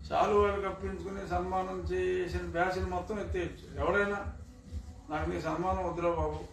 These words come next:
నాకు నీ శాలువా వద్దు" అని ఎవడైనా నిజాయితీగా ఉండి, నిష్పక్షపాతంగా, "నేను నీ డబ్బులు పంచే కార్యక్రమం, నీ పార్టీ కార్యక్రమాల్లో నేను పాల్గొను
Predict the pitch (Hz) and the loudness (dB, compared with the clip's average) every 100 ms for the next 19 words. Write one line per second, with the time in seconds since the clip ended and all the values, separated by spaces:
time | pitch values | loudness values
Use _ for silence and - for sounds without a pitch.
0 | - - - - - - - 147 156 147 | -10 -8 -8 -12 -16 -10 -4 -2 0 -2
1 | 139 131 156 170 160 135 - - - - | 0 0 2 0 0 -2 -4 -8 -12 -16
2 | - - - - - - - 233 226 233 | -8 -8 -8 -12 -4 0 2 4 6 6
3 | 220 214 - - - - - 131 147 175 | 4 0 -4 -14 -10 -8 -4 -2 2 4
4 | 185 175 170 160 165 - - - - - | 4 2 -2 -4 -4 -6 -8 -14 -12 -10
5 | - - - - - - 147 165 165 - | -8 -10 -12 -12 -8 -4 2 2 2 -2
6 | - - - - - - - - - - | -8 -12 -14 -10 -8 -8 -12 -16 -8 -8
7 | - - - - - - - - 175 160 | -8 -14 -12 -8 -8 -8 -14 -8 -4 -2
8 | 185 185 180 165 160 156 151 151 - - | 0 0 0 2 2 0 -2 -2 -4 -8
9 | - - - - - - - - 135 160 | -12 -8 -6 -6 -8 -14 -12 -6 -2 2
10 | 175 165 156 151 147 156 151 143 151 147 | 2 0 -2 0 -2 -4 -2 -2 -2 -2
11 | 143 143 147 143 143 143 139 127 131 139 | -2 -2 -2 -2 -4 -4 -4 0 0 -2
12 | 143 135 135 - 135 135 135 156 156 139 | -2 0 -2 -2 -4 -2 -2 -2 -2 -2
13 | 139 120 127 123 123 113 117 131 | -2 -2 -2 -4 -6 -4 -4 -4